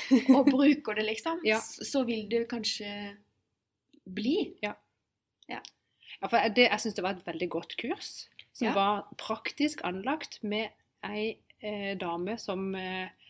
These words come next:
Speaker 1: la det fram på en veldig sånn artig, vi lo flere ganger.
Speaker 2: Ja,
Speaker 1: Det var gøy
Speaker 2: det var
Speaker 1: kurs,
Speaker 2: gøy.
Speaker 1: og med en litt sånn ufarlig tone,
Speaker 2: Ja.
Speaker 1: og det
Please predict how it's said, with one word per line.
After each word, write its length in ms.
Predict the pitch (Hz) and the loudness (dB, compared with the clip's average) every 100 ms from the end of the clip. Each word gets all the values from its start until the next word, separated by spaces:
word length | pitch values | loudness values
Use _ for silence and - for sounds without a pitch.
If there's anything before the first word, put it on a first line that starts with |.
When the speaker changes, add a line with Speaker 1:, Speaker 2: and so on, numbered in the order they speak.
| - _ _ _ _ - | -20 _ _ _ _ -10
Speaker 1:
la 200 | 196 185 | 0 0
det 80 | 185 | 0
fram 220 | - 185 226 | -2 -4 -2
på 100 | 185 | -4
en 60 | |
veldig 180 | 170 196 | -4 -2
sånn 140 | 185 185 - _ _ _ - | -4 -4 -8 _ _ _ -12
artig, 560 | - - - - 233 | -12 -10 -12 -2 0
vi 80 | 208 | 0
lo 240 | 175 214 | 0 2
flere 320 | 311 170 180 180 | 0 0 -2 -4
ganger. 300 | 143 185 320 - | -6 -6 -6 0
Speaker 2:
Ja, 120 | 220 | 0
Speaker 1:
Det 60 | |
var 120 | 214 175 | 0 -4
gøy 400 | - 160 262 311 | 0 4 4 2
Speaker 2:
det 100 | 175 | 0
var 140 | 165 | 0
Speaker 1:
kurs, 100 | 285 - - | 0 0 -4
Speaker 2:
gøy. 60 | - | -2
Speaker 1:
og 360 | 208 220 - | -2 -2 -4
med 140 | 214 208 | -2 0
en 40 | |
litt 140 | 220 220 | -2 -4
sånn 140 | 214 | -6
ufarlig 1040 | - 202 - 202 208 233 202 170 170 - - | -4 -8 -6 -4 0 0 0 0 -2 -6 -8
tone, 460 | 165 156 180 285 - | -6 -4 -4 -6 -8
Speaker 2:
Ja. 120 | - 254 _ | -12 -12 _
Speaker 1:
og 160 | 185 160 | -10 -4
det 240 | 185 185 | -2 -2